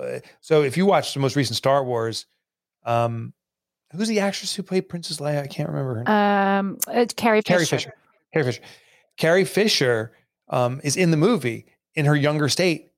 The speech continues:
Speaker 1: You know, she's passed, unfortunately.
Speaker 2: Yeah.
Speaker 1: There she is in the movie. To me, indistinguishable. Indistinguishable.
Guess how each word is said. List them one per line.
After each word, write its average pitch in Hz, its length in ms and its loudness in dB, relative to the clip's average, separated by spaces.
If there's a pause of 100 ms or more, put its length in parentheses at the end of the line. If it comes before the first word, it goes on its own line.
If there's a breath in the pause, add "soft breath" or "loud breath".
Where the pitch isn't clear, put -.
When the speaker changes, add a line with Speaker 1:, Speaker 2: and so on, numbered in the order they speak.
(280)
Speaker 1:
You 170 60 -4
know, 135 40 -2
she's 196 200 0
passed, - 440 -2
unfortunately. 143 580 0
Speaker 2:
Yeah. - 840 -20
Speaker 1:
There 208 160 2
she 247 120 2
is 202 60 2
in 185 80 4
the 202 60 4
movie. 185 320 -2 (680)
To 160 80 -2
me, 220 400 2 (220)
indistinguishable. 180 1000 0
Indistinguishable. 247 1300 -2